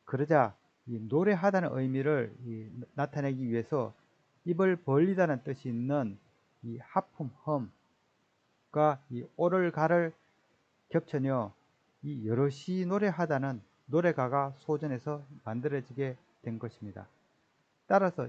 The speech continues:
즐겁게 노래하다는 이 노래가는 이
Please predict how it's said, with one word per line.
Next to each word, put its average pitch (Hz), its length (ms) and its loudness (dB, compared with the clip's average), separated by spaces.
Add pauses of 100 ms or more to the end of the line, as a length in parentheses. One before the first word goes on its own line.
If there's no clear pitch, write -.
즐겁게 165 580 2
노래하다는 143 840 0
이 117 240 -6
노래가는 120 960 2 (560)
이 110 80 -10